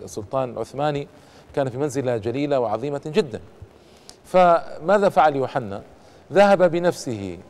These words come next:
إلى البابا في روما، وركع على، آه، ركبتيه، وقبل يدي البابا، وقبل قدميه،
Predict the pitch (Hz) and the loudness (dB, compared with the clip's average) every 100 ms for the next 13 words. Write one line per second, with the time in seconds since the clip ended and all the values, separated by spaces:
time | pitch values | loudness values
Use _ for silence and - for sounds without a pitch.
0 | - _ - - 165 185 180 143 175 180 | -20 _ -20 -4 2 4 4 4 6 6
1 | 185 185 185 190 190 - - 165 170 156 | 4 4 4 0 -2 -10 -6 -2 0 2
2 | 156 135 101 87 - _ _ _ _ - | 4 4 -2 -10 -14 _ _ _ _ -20
3 | - - 143 156 151 147 - - 143 143 | -20 -2 4 6 6 2 0 -8 -8 -6
4 | - 135 131 156 196 185 165 156 156 165 | -8 -8 0 4 4 4 4 6 6 6
5 | 170 180 - - 139 135 131 147 147 156 | 6 4 0 -6 -2 2 2 0 2 0
6 | 165 135 95 85 - - - - 147 - | 2 -2 -2 -12 -20 -20 -18 0 0 4
7 | 202 170 180 175 165 170 156 143 113 92 | 2 4 6 6 6 4 4 2 2 0
8 | 92 - 127 180 170 175 - 175 170 175 | -6 -4 -2 2 4 4 4 4 4 2
9 | 123 92 | -2 -8